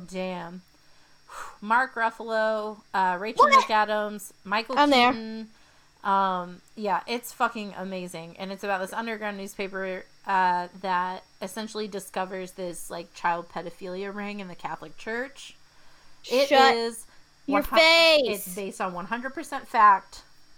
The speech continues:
Speaker 1: It is so, so good. It was up for a bunch of awards. Please, please, please,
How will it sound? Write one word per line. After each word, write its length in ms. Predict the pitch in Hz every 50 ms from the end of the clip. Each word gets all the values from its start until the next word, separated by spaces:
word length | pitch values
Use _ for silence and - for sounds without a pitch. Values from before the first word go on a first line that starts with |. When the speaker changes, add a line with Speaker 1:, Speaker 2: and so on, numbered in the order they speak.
| -
Speaker 1:
It 220 | - 190 190 185 185
is 340 | 180 175 175 190 190 - - - _ _
so, 720 | _ - - - - - 214 208 208 208 208 208 226 220 214 -
so 340 | - - - - 208 196 190
good. 340 | 190 185 175 175 175 175 -
It 140 | - 240 294
was 120 | 311 247 233
up 180 | 214 190 -
for 240 | - 220 202 196 -
a 100 | - 196
bunch 440 | 180 180 - - 196 202 196 185 -
of 80 | 190 175
awards. 420 | 170 180 175 165 - - - - _
Please, 380 | - - 320 330 330 330 302 -
please, 260 | - 311 277 262 262
please, 320 | - 262 233 220 208 190